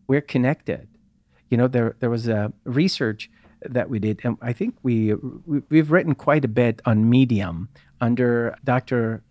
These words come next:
Doctor Habib Sadeghi, and most of these thoughts, uh, we publish it in a magazine called Megazen once a year. But we looked at couples, and we've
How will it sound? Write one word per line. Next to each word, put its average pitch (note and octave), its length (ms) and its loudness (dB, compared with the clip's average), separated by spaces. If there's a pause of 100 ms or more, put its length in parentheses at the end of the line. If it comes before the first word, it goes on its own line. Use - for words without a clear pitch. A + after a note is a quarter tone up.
Doctor A#2+ 300 0
Habib A2 340 -2
Sadeghi, G2+ 640 -4
and A2 140 0
most C3+ 320 0
of A#2 220 -4
these A2+ 220 -4
thoughts, C#3+ 600 0
uh, G2+ 200 -4
we A#2+ 120 -4
publish A#2+ 500 -6
it G2+ 160 -2 (360)
in A2+ 120 0
a A2 60 0
magazine A2+ 580 0
called A2 300 -6
Megazen G#2+ 800 -2
once A#2 300 -2
a G#2+ 60 -4
year. G#2 320 -2 (340)
But B2+ 220 0 (340)
we D#3 100 4
looked G#3+ 320 0
at C#3 460 0
couples, - 580 -6
and B2 240 -2 (140)
we've C#3 180 -4